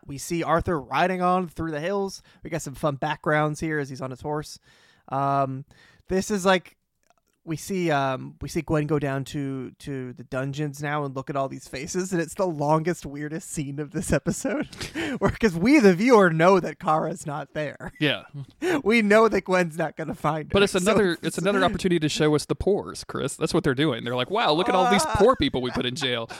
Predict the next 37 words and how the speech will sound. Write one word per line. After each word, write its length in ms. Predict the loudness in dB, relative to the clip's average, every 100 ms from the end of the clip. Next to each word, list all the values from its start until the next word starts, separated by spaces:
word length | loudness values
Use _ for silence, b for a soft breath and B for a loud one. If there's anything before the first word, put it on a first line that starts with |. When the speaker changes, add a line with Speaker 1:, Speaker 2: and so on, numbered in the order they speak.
| -2
Speaker 2:
You 120 | 2
don't 140 | 2
see, 120 | 2 -4
Speaker 1:
Yeah. 220 | -4 -8
Speaker 2:
you 80 | -2
don't 140 | -2 0
see, 280 | 0 0
uh, 380 | 2 2 2 2
what's 180 | -2 -2
his 120 | -2
name, 220 | -2 -4
Balak 540 | -4 -4 0 0 0 -2
or 80 | -6
Balar 460 | -6 -2 0 2
or 100 | 0
whatever 260 | -2 -4 -6
his 140 | -8
name, 280 | -8 -10 -8 0
Bayard 500 | 4 4 2 0 -2
in 100 | 0
there. 100 | 2
Speaker 1:
Blockhead, 320 | 2 -2 -4
yeah, 180 | -4 -6 -8 -6
King 180 | -4
Blockhead. 480 | 2 2 2 -2 0
Speaker 2:
Yeah. 380 | 0 2 0 -2
Speaker 1:
Um, 200 | -6 -14 b b b b b b b b b b b
but 100 | -2
yeah, 180 | 2 2
so 320 | 2 4 6
we, 400 | 4 0 -8 -10
we, 260 | -6 -4 -4
we 160 | -6 -4
cut 200 | -2 0
back 200 | -2 -2
over 280 | -2 -4
to, 720 | -8 -8 -6 -6 -8 -12 -16